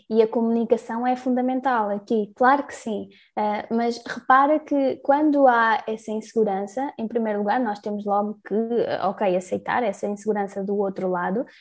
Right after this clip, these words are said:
percebê-la e, e, e tentar ver de onde é que ela vem. Porque se a pessoa diz que se sente insegura,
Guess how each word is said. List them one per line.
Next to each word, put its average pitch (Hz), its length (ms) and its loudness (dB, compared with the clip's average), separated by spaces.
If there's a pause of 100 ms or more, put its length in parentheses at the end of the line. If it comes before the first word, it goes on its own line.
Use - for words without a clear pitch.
(200)
percebê-la 214 600 2
e, 226 400 -2
e, 214 280 0
e 202 60 -2
tentar 208 400 2
ver 208 160 0
de 226 60 0
onde 240 160 0
é - 20 -2
que 214 100 -4
ela 240 220 6
vem. 285 260 2 (720)
Porque 226 320 2
se 240 160 6
a 233 60 10
pessoa 240 480 10
diz 220 500 2
que 226 300 2
se 226 120 -4
sente 214 380 -2
insegura, 214 760 2